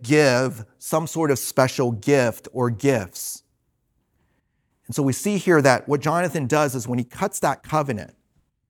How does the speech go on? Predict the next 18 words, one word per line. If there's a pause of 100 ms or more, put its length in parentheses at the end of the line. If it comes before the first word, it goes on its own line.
(320)
makes
that
covenant
with
David, (1120)
Jonathan (160)
strips
himself
of
his
royal
robe (1000)
and
he
gives
it (640)
to
David.